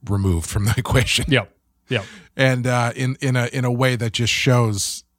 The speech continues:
Speaker 1: the worst of the town. Like, I, it's, <clears throat> it's, um,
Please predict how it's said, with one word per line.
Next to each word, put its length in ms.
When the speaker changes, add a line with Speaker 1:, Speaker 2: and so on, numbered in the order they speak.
Speaker 1:
the 160
worst 440
of 100
the 80
town. 520
Like, 200
I, 80
it's, 340
<clears throat> 500
it's, 300
um, 520